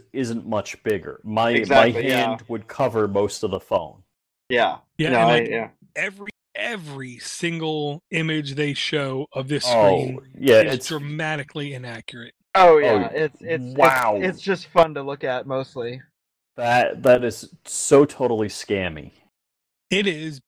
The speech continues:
Speaker 3: but I'm not gonna lie, I would still like one to play with. Uh, unfortunately,
Speaker 2: Yeah.
Speaker 3: it's still seventy-seven dollars.
Speaker 2: Which you could get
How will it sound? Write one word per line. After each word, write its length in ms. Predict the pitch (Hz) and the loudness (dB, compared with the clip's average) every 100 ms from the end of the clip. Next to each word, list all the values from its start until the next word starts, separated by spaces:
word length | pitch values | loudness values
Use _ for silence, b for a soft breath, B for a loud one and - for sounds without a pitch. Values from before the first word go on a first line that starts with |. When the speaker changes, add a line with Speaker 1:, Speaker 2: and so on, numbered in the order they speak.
| _ | _
Speaker 3:
but 220 | 165 190 - _ - | -8 -8 -12 _ -20
I'm 100 | 131 | -16
not 220 | 143 170 | -16 -14
gonna 180 | 175 165 | -10 -8
lie, 380 | 220 196 185 - 311 - | -6 -6 -6 -10 _ -10
I 80 | 139 | -8
would 100 | 135 | -8
still 220 | - 151 | -8 -6
like 220 | 160 - | -6 -4
one 120 | 170 | -4
to 60 | 156 | -4
play 240 | - 165 | -4 -4
with. 300 | 233 156 160 - | -2 -4 -6 -8
Uh, 280 | 143 143 147 | -4 -2 -4
unfortunately, 800 | 156 139 196 226 165 135 139 151 _ - | -8 -8 -2 4 4 4 -4 -12 _ -18
Speaker 2:
Yeah. 60 | |
Speaker 3:
it's 120 | 151 | -16
still 280 | - 170 156 | -12 -8 -8
seventy-seven 1120 | - - 165 160 165 170 - - 160 147 151 | -10 -12 -10 -10 -10 -12 -12 -8 -8 -8 -8
dollars. 640 | 143 127 110 95 87 - - _ - | -8 -8 -10 -14 -16 -14 -14 _ -2
Speaker 2:
Which 260 | 156 - | -2 0
you 100 | 165 | -2
could 160 | 160 143 | -2 0
get 260 | 147 143 | 2 2